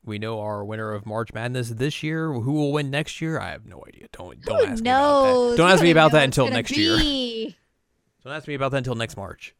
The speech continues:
Speaker 2: Yes.
Speaker 1: If you wanna fill out your own bracket, we will put the, the, the prediction, or the, I guess the, the link to the bracket in the description of the podcast. You can fill out a prediction and just be like, "Hey, this is how I would do it," and you can compare it to our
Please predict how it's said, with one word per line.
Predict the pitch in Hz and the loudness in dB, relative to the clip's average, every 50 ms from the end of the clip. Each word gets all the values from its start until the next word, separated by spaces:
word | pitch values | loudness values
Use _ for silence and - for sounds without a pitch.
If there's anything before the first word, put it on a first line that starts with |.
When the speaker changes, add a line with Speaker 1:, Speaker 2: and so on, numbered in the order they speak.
| _ - _ _ _ _ _ _ | _ -20 _ _ _ _ _ _
Speaker 2:
Yes. | - 233 - - - - - - - _ _ _ _ _ _ _ _ _ _ _ _ _ _ _ _ _ _ _ _ _ _ _ _ _ _ _ _ _ _ - | -12 -12 -10 -10 -14 -18 -18 -18 -20 _ _ _ _ _ _ _ _ _ _ _ _ _ _ _ _ _ _ _ _ _ _ _ _ _ _ _ _ _ _ 2
Speaker 1:
If | 175 | 6
you | 196 | 8
wanna | 208 202 180 | 8 8 8
fill | 185 185 175 | 6 4 4
out | |
your | 175 170 180 | 6 4 2
own | 175 | 2
bracket, | 156 160 151 147 160 147 | 2 0 0 0 -2 -6
we | 151 | -8
will | 151 143 | -8 -8
put | - 170 170 - | -8 -10 -10 -10
the, | - 143 131 | -14 -16 -16
the, | 123 131 131 120 117 | -14 -12 -12 -12 -12
the | 113 123 117 107 | -12 -14 -14 -14
prediction, | - - - 139 123 123 156 165 - - - 110 104 104 | -16 -16 -14 -14 -12 -12 -12 -14 -14 -14 -16 -16 -16 -14
or | 101 107 107 | -12 -10 -10
the, | 107 104 | -8 -8
I | 95 107 | -8 -8
guess | 113 107 - | -8 -10 -10
the, | - 107 104 | -10 -10 -10
the | 107 - 107 | -8 -8 -6
link | 110 113 - | -6 -6 -8
to | 110 | -10
the | 107 | -10
bracket | 107 92 98 101 - 131 - | -8 -10 -12 -10 -12 -16 -16
in | - - 110 107 107 98 101 | -12 -12 -12 -12 -12 -14 -14
the | 113 110 101 | -14 -12 -12
description | 107 - - - 110 - - 110 | -12 -14 -12 -14 -14 -12 -12 -12
of | 107 | -12
the | 104 107 | -8 -4
podcast. | 151 147 156 - - 147 139 143 131 - | -2 -2 -2 -2 -2 -2 -2 -2 -2 -4
You | - 104 | -8 -10
can | 101 101 | -12 -8
fill | - 113 110 107 | -6 -4 -4 -4
out | 107 | -4
a | 107 | -4
prediction | 113 107 107 104 - - 107 104 104 101 - _ _ _ _ _ - | -6 -6 -6 -6 -6 -8 -8 -8 -8 -12 -14 _ _ _ _ _ -20
and | - - | -16 -12
just | - 104 - | -12 -12 -8
be | - 104 | -6 -6
like, | 101 101 - - | -6 -6 -4 -2
"Hey, | 147 151 135 | 0 0 0
this | 117 139 151 135 | 0 -2 -4 -6
is | 107 | -6
how | 110 120 110 117 | -6 -4 -4 -2
I | 123 135 | -2 -4
would | 120 104 104 | -4 -6 -6
do | 110 107 107 107 | -8 -10 -8 -6
it," | 110 101 101 | -6 -6 -8
and | 101 104 | -8 -10
you | 104 104 | -10 -12
can | - 107 | -12 -14
compare | 104 110 - 113 123 117 113 | -14 -10 -6 -4 -2 -2 -2
it | 107 | -4
to | - 117 | -4 -4
our | 101 127 139 131 113 107 107 104 104 - | -2 0 2 2 0 0 -2 -6 -8 -10